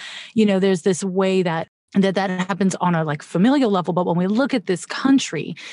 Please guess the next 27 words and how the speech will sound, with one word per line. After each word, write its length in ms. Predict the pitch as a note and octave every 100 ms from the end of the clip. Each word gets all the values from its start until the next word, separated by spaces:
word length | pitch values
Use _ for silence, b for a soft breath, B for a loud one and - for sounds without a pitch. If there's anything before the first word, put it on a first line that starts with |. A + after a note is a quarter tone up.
| B
which 160 | - G#3
is 80 | G3
supposed 320 | F#3+ F#3+ E3
to 40 |
have 340 | F3+ - A3 G#3+
a 40 |
separation 560 | G#3 F3 E3+ E3 - F3
of 100 | D3
church 280 | - E3+ -
and 100 | D#3
state, 240 | G#3 G3 -
we 180 | G#3+ - -
absolutely 1120 | G#3 - F#3+ F#3 A3 A3+ - A3 C#4 G#3+ F#3
do 160 | D#3+ F3
not. 560 | E3+ F3 E3+ - - - B B B
And 160 | A3 G#3+
so 260 | - A3+
much 320 | G#3+ G3 F#3+ -
of 240 | - F3 E3
what, 540 | D#3+ F3 F3+ E3+ - -
um, 260 | E3 D#3
senators 760 | E3 A3+ A3+ G3+ G3+ F#3+ F#3 E3+
and 220 | - D#3+
congresspeople 680 | - G#3 F#3 - F#3+ E3+ D#3
and 120 | D3+
presidents 520 | - G3+ F#3+ F3 -
do 440 | F#3 A3 A#3+ G3